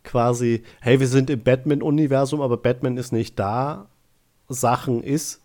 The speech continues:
dass es halt gibt, also dass es wenig gute Begründung dafür gibt, warum Batman nicht da ist. An der Stelle, finde ich, haben sie es noch vergleichsweise gut erzäh-, erklärt, dass sie sagen, "Hey, in diesem Kampf, den Batman mit Joker hat, wo irgendwie Catwoman drin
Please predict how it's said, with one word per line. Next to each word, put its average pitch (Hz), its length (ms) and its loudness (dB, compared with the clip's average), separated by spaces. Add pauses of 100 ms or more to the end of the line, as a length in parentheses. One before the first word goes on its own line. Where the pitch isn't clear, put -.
(120)
dass - 200 -2
es 131 140 -4
halt 113 220 0
gibt, 127 220 -2
also 120 180 0
dass 123 160 -4
es 117 200 -6
wenig 131 340 6
gute 135 260 -4
Begründung 123 520 2
dafür 113 260 0
gibt, - 220 -4
warum 131 300 4
Batman 101 360 2
nicht 101 240 -6
da 98 180 -6
ist. 151 220 -14 (720)
An 113 120 -2
der 123 140 6
Stelle, 151 300 2
finde 151 220 2
ich, 127 100 -8
haben 139 120 2
sie 143 60 -8
es - 100 -12
noch 135 140 2
vergleichsweise 123 720 4
gut 139 200 -6
erzäh-, 113 380 -2 (100)
erklärt, 123 480 0
dass 117 120 -4
sie 117 80 0
sagen, 113 340 0
"Hey, 120 260 -2 (420)
in 135 160 4
diesem 131 280 2
Kampf, 147 380 4
den 117 220 4
Batman 123 360 2
mit 117 240 -2
Joker 123 420 2
hat, 92 260 -4 (200)
wo 110 220 -4
irgendwie 117 300 -8
Catwoman 120 720 0 (1300)
drin 117 480 0